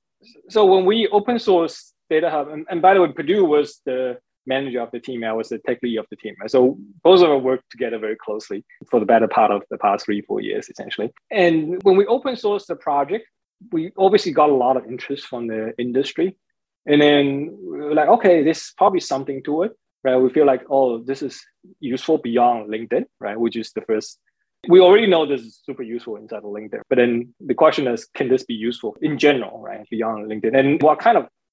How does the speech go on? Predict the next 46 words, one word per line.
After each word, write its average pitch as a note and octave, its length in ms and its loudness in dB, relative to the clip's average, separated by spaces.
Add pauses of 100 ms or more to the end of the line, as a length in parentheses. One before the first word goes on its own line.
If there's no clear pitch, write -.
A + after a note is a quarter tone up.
(160)
does C3 120 -10
it C#3 60 -8
have D3 240 -2
to G3 40 -12
be, E3+ 200 -4
like, A#2 160 -6 (240)
huge - 220 -12
company, D#3 480 -8
right? B2 180 -6
Or, B2 280 -10 (420)
'cause - 220 2 (160)
if C3+ 100 -2
it's E3+ 220 0
huge G3 280 0
tech G3 160 4
company, D3 300 -2
there's B2 160 -4
only C3 240 -4
a - 40 -6
handful B2 360 -8
of A#2+ 60 -14
them, E3 160 0
<laughs> E3 120 -2
right? - 160 0 (320)
So D3+ 360 2 (480)
is D3+ 140 -8
it C#3+ 180 -6
generally E3 340 -2
useful B2+ 560 -6
even C3 320 -6
for, A2 160 -6
like, G#2 160 -8 (180)
mid-sized A#2 440 -4
companies - 420 -14 (160)
or, G#2+ 400 -8
or A2 220 -4
even B2+ 460 2
growth A#2+ 260 0
stage G#2+ 240 -8
startup, G#2+ 420 -6 (120)
right? - 120 -20 (720)
And F3 120 6
open A3 260 4
source A3+ 200 0
help G3 240 2
us - 240 -6